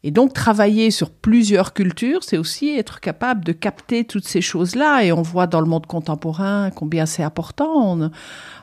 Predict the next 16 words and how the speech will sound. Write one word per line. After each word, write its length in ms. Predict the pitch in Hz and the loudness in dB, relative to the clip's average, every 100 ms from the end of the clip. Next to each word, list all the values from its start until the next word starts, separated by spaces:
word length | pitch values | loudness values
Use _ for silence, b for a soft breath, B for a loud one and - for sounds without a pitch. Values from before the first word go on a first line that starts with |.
| - | -14
on 100 | - | -12
prête 320 | - 185 156 | -2 0 2
beaucoup 260 | 175 175 180 | 0 0 2
d'attention 600 | 156 156 151 - 247 240 | 2 0 -2 -2 0 2
aujourd'hui 440 | 185 175 165 180 | 4 2 4 4
à 80 | 165 | 2
ce 80 | - | 0
qui 120 | 160 | 0
est 60 | 156 | 4
multiculturel. 1400 | 165 170 156 160 165 156 - 220 214 214 214 208 202 | 6 4 2 -4 -2 -2 0 2 2 4 4 2 2
On 80 | 165 | 0
parle 220 | 156 139 | -2 -4
beaucoup 260 | 139 143 151 | -4 -6 -6
de 140 | 135 | -4
migration. 1040 | 143 147 170 190 - - 202 208 214 214 | -2 -4 -4 -4 -4 -2 -2 -2 -2 -4
Euh, 60 | 175 | -4